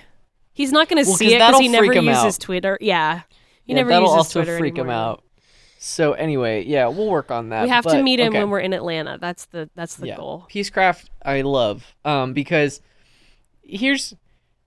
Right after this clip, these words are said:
Speaker 2: the other thing about it that I love so much is it became, 'cause I know, I remember during the, the Monster Factory episode, you said your favorite episodes were the ones where, uh, they interact with real people.
Speaker 1: Yes, I do
Speaker 2: And
Speaker 1: enjoy
Speaker 2: that's
Speaker 1: those.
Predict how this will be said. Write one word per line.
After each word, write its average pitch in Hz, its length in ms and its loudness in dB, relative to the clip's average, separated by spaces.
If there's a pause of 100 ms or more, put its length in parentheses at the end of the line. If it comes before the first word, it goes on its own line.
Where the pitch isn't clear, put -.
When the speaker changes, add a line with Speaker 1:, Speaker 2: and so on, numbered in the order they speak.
(320)
Speaker 2:
the 160 220 -2
other 143 240 2
thing 139 180 -2
about 120 280 2
it 110 80 -8
that 123 120 -2
I 120 100 4
love 120 220 -4
so 127 160 -6
much 117 320 -6
is 131 140 -6
it - 300 -4
became, 175 520 -2
'cause 180 160 -4
I 208 60 2
know, 226 280 0
I - 80 0
remember 226 320 0
during 202 220 0
the, 147 300 -2
the 147 180 -2
Monster 147 380 -2
Factory 127 400 -2
episode, 123 420 -6
you 165 200 -6
said 160 280 -2
your 147 180 -2
favorite 160 360 -2
episodes 135 480 -2
were 131 80 -4
the 131 100 0
ones 123 300 -4
where, 123 360 -2 (200)
uh, 120 220 -2
they 131 200 -2
interact 120 520 -2
with 135 200 -12
real 123 200 -4
people. 165 500 -8 (300)
Speaker 1:
Yes, - 580 -4
I 196 80 -10
do 226 240 -4
Speaker 2:
And 196 100 0
Speaker 1:
enjoy 151 140 0
Speaker 2:
that's 165 200 2
Speaker 1:
those. - 320 -12